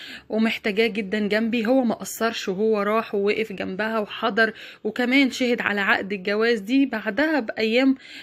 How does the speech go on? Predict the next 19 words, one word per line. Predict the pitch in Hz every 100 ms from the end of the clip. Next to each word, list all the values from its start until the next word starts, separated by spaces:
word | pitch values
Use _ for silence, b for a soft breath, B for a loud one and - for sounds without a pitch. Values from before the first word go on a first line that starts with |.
| B
اتصاب | - 208 - 254 254 196
بكورونا، | 220 220 226 262 262
ولكن | 220 220 226 214
كان | 214 202
بيفرح | 185 208 190 - 254 240 - -
قلب | - 240 202
واحدة. | 214 233 254
طبعًا | 233 233 220
احنا | 220 220
بنتمنى | 190 190 196 208
له | 240
الشفاء | 233 - 190 240 226 B B B -
العاجل، | 208 185 233 262 339 302
لأنه | 254 262 262
هو | 233 262 262
إنسان | 220 214 233 240
محترم | 220 - - 233 254 247 214
وخلوق | 214 - 208 247 220
جدًا. | 180 170 160 175